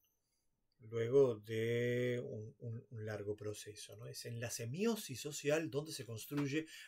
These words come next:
la realidad de lo social. Digamos que todos tenemos una idea de lo que es la realidad social, porque todos somos <laughs> en este mundo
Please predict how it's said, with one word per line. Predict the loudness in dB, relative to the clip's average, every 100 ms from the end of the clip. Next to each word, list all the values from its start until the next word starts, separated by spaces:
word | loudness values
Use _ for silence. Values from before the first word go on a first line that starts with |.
| -6
la | -2
realidad | 0 0 2 4 4 4 _ -20 -20 _
de | -10
lo | -6 -6
social. | -6 -8 -10 -12 -14 -20 -20 -20 -20 _ _
Digamos | -2 -2 -2 -8 -8
que | -4 -4 0 10
todos | 10 10 4
tenemos | -2 -2 -4 -2
una | 0 4
idea | 6 8
de | 8
lo | 6
que | 2 2
es |
la | 2
realidad | 0 0 0 -2
social, | -2 -6 -2 -2 -2
porque | -8 -12 -8
todos | 2 6 6 2 -6
somos | -4 0 0 -2 _ -18 -16 -16 -18 -20 -10 -2
<laughs> | -2 -2 -8 -8 -14 -4 -4 -4 -12 -8
en | -2 0
este | 2 4
mundo | 4 4 4 10 10 10